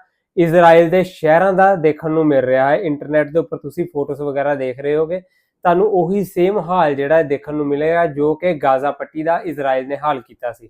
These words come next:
ਸੀ ਐਨ ਐਨ ਦੀ ਰਿਪੋਰਟ ਤੋਂ ਪਤਾ ਚੱਲਦਾ ਹੈ ਕਿ ਈਰਾਨ ਦੇ ਇਸ ਹਮਲੇ ਤੋਂ ਬਾਅਦ ਇਜ਼ਰਾਈਲ ਦੇ ਪ੍ਰਧਾਨ ਮੰਤਰੀ ਨੇਤਨਯਾਹੂ ਅਤੇ ਡਿਫੈਂਸ ਮਿਨਿਸਟਰ ਕਾਟਜ਼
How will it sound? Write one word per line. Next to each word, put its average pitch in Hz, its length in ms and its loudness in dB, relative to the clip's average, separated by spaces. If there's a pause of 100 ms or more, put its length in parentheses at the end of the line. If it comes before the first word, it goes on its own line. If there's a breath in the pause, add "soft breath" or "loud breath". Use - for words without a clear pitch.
ਸੀ 185 280 2
ਐਨ 196 220 6
ਐਨ 202 180 4
ਦੀ 202 140 6
ਰਿਪੋਰਟ 170 360 4
ਤੋਂ 170 140 2
ਪਤਾ 165 260 2
ਚੱਲਦਾ 156 360 2
ਹੈ 165 80 4
ਕਿ - 240 -6
ਈਰਾਨ 165 440 4
ਦੇ 180 120 0
ਇਸ 175 120 -6 (140)
ਹਮਲੇ 156 240 0
ਤੋਂ 147 160 -2
ਬਾਅਦ 139 420 2 (540)
ਇਜ਼ਰਾਈਲ 170 520 4
ਦੇ 185 120 2
ਪ੍ਰਧਾਨ 180 380 4
ਮੰਤਰੀ 151 360 2
ਨੇਤਨਯਾਹੂ 156 880 2
ਅਤੇ 175 180 -2
ਡਿਫੈਂਸ 156 680 -4
ਮਿਨਿਸਟਰ 170 540 -4
ਕਾਟਜ਼ 147 560 2